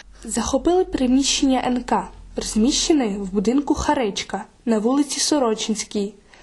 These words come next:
Це колишній будинок районного відділу освіти. На вулиці Дворянській, це нині вулиця Незалежності, біля сучасного музею Давида Горомішвілі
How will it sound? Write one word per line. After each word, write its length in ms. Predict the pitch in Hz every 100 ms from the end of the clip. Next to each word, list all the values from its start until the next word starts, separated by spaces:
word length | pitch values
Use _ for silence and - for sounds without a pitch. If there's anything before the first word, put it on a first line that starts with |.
| -
Це 380 | - - 240 240 240
колишній 640 | 240 220 285 330 - 294
будинок 640 | 285 214 208 214 226 226 -
районного 720 | - 220 196 220 269 262 254
відділу 420 | 233 214 190 220 214
освіти. 540 | 220 - 220 220 - - _ _ - - 147
На 100 | 247
вулиці 320 | 285 294 294
Дворянській, 720 | 254 269 311 349 - 214 196 - _ _ _
це 140 | - 277
нині 280 | 277 262
вулиця 400 | 254 262 262 262
Незалежності, 920 | 269 262 294 285 233 214 196 - 226 226 - -
біля 240 | 226 233
сучасного 680 | 233 262 262 277 - 269 226
музею 440 | 226 220 254 302 -
Давида 360 | 214 226 240 226
Горомішвілі 800 | 226 254 262 262 - 233 190 -